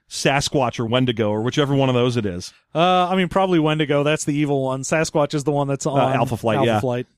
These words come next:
Speaker 1: Yeah, so they, I just, I just thought you'd like to know that there was supposed to be a lot more Beast stuff at one point in X-Men history.
Speaker 2: All right.
Speaker 1: So that's my favorite. What about you?
Speaker 2: Uh, I say my favorite thing in this is I'd probably go with the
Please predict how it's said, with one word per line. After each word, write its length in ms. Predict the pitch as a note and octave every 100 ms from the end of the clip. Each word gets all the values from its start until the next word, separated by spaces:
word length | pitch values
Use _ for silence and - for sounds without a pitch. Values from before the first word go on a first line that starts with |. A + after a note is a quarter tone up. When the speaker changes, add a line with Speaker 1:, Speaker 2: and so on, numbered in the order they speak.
| -
Speaker 1:
Yeah, 260 | A#2+ G2+ F#2+
so 180 | - C3+
they, 220 | E3+ D#3+
I 80 | D3+
just, 240 | E3 -
I 140 | D#3
just 100 | D#3
thought 160 | E3+ D#3
you'd 80 | D3+
like 120 | C3+
to 60 | C3+
know 140 | C3
that 120 | A#2
there 100 | B2+
was 100 | B2
supposed 280 | - D#3 D#3+
to 60 | D3
be 100 | C3+
a 60 |
lot 400 | A#2 A2+ C3+ - D#3
more 180 | C#3
Beast 400 | G#2+ B2 A#2+ -
stuff 320 | - - G#2+ G#2+
at 80 |
one 220 | A2 B2 A2+
point 220 | B2+ G#2+
in 40 |
X-Men 280 | A#2 - G#2+
history. 340 | G2+ - F2+ - B2+
Speaker 2:
All 80 |
right. 300 | D4 E4 E4+ - _ _ _
Speaker 1:
So 160 | - F3+
that's 160 | G3+
my 100 | A3+
favorite. 240 | G#3 F3+ C3+
What 100 | D3
about 160 | D3 B2+
you? 180 | G2 - _ _ _ _
Speaker 2:
Uh, 640 | G3 B3 C4+ C4+ C4+ C4+ - - _ _ -
I 80 | B3+
say 320 | - G4 F#4
my 220 | D#4 C4
favorite 520 | - G#3 G3 F3 G3
thing 220 | - F#3
in 100 | E3+ D#3+
this 380 | D#3+ D3+ - - -
is 800 | D3 D3 D3 C#3+ C3+ - - - _ _ _ _ _ _ _ _ _ _
I'd 140 | C#4+ -
probably 300 | D4+ A#3+ F3+
go 200 | F3+ F3
with 160 | E3+ -
the 560 | D3 D#3+ D#3+ D3+ D3